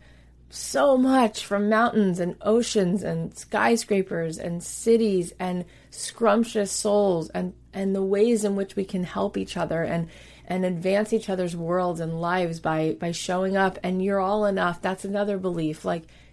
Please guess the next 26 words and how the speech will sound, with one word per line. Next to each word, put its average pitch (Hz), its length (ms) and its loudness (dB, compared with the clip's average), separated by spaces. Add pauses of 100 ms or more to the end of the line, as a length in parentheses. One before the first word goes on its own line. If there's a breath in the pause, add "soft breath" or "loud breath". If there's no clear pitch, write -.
you're 220 240 4
enough. 220 500 4
You 190 80 -4
don't 214 180 0
have 226 100 -2
to 220 220 -2
earn 220 180 4
it. 196 220 2
You're 196 160 -2
loved. 196 500 2
You're 208 160 -2
good. 196 460 4
It's 180 200 -6
all 220 300 2
good. 190 460 2 (340 loud breath)
So 202 320 2
I 208 60 2
hope 240 480 -2
that 196 160 0
week 208 180 -2
after 196 300 -2
week, 185 260 0
I 170 80 -2
can 185 180 -8
continue 202 600 2
to 180 480 -2